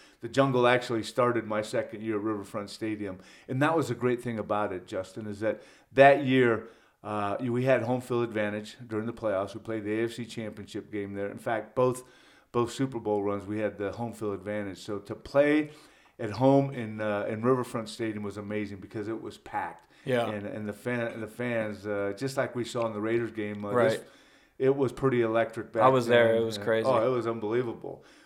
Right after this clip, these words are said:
Speaker 1: But, uh, and that was a great thing about Riverfront Stadium is that, uh, you know, through my career, our run,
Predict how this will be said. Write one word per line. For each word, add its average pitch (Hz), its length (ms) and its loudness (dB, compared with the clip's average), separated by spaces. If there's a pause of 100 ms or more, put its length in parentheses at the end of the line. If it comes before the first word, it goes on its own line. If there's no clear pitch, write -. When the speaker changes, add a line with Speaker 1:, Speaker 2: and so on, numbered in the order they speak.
(120)
Speaker 1:
But, 117 240 -6
uh, 120 180 2
and 139 120 0
that 196 100 8
was 135 80 4
a 135 60 -2
great 135 240 2
thing 123 100 -4
about 110 260 0
Riverfront 110 460 -4
Stadium 101 460 -8
is 92 160 -14
that, 98 260 -10
uh, 95 320 -4
you 113 80 -10
know, 101 140 -8
through 113 220 -10
my 110 280 -2
career, 107 520 -4
our 104 200 2
run, 107 460 0